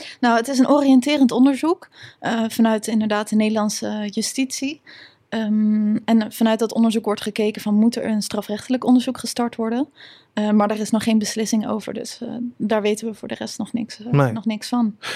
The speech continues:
Speaker 2: Eh, vandaag gaat het dus weer verder, de derde zittingsdag, zoals
Speaker 1: Ja.
Speaker 2: je al zei. Hoe, hoe zal het lopen, denk je?
Speaker 1: Nou, dat is nu nog lastig te zeggen. De, de informatie komt echt druppelsgewijs uit, eh, uit Maleisië. Eh, we weten wel dat het Amerikaanse echtpaar nog opgeroepen zal worden als, eh,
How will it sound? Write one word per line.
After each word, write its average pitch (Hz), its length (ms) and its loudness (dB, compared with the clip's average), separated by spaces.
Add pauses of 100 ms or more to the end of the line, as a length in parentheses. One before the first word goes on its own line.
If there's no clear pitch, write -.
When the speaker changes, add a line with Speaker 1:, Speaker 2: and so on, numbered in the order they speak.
(180)
Speaker 2:
Eh, 131 260 4
vandaag 143 540 0
gaat 143 200 2
het 127 120 -8
dus 123 140 -2
weer 117 180 2
verder, 123 420 2
de 127 100 -2
derde 131 320 0
zittingsdag, 160 640 0
zoals 156 240 2
Speaker 1:
Ja. - 20 -6
Speaker 2:
je 160 60 4
al 147 80 4
zei. 151 320 2 (320)
Hoe, 190 360 4
hoe 196 200 4
zal 180 120 6
het 175 100 2
lopen, 208 280 2
denk 214 140 -4
je? 311 160 -6 (220)
Speaker 1:
Nou, 226 160 2
dat 240 140 -2
is 285 120 2
nu 262 140 10
nog 269 140 6
lastig 240 340 0
te 220 120 -6
zeggen. 240 400 2
De, 226 380 -2
de 220 100 -4
informatie 226 720 2
komt 226 180 2
echt 226 180 -4
druppelsgewijs 226 760 -2
uit, 208 240 -4
eh, 214 240 -4
uit 214 140 -4
Maleisië. 220 640 -2 (480)
Eh, 226 200 2
we 220 100 4
weten 226 320 4
wel 226 200 6
dat 220 180 -2
het 226 180 -8
Amerikaanse 226 720 2
echtpaar 233 300 -4
nog 214 140 -6
opgeroepen 226 500 -2
zal 220 160 -4
worden 214 360 -4
als, - 280 -8
eh, 214 260 -4